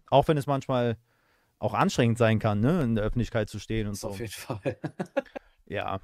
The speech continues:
Speaker 1: also
Speaker 2: Ja, man weiß halt nie, was kommt, ne? Wie du
Speaker 1: Genau.
Speaker 2: schon sagst, vor fünf Jahren hätte man sich woanders gesehen, da hatte man auch noch andere Sachen im Leben,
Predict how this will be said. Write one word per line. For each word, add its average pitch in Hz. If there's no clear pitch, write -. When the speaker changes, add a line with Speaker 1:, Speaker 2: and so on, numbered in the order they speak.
Speaker 1:
also 101
Speaker 2:
Ja, 98
man 117
weiß 139
halt 131
nie, 156
was 135
kommt, 156
ne? 110
Wie 98
du 113
Speaker 1:
Genau. 104
Speaker 2:
schon 104
sagst, 113
vor 95
fünf 107
Jahren 110
hätte 113
man 113
sich 107
woanders 104
gesehen, 110
da 98
hatte 107
man 101
auch 101
noch 98
andere 117
Sachen 110
im 101
Leben, 104